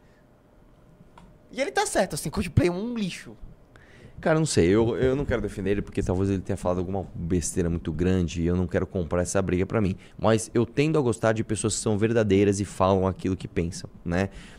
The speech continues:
Speaker 2: O que não se confunda com, por exemplo, o Cajuru. Porque o Cajuru, ah, o Cajuru fala, não, o Cajuru, ele é só um,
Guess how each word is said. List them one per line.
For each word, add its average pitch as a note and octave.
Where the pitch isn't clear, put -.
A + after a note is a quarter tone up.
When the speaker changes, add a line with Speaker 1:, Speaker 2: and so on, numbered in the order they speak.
Speaker 2:
O A2+
que D3
não C3
se -
confunda A2+
com, A2+
por G2+
exemplo, G#2
o -
Cajuru. B2+
Porque -
o G3+
Cajuru, C#3+
ah, D3+
o C#3+
Cajuru C3+
fala, C3
não, B2
o G#2
Cajuru, C#3
ele A#2+
é B2
só C#3
um, B2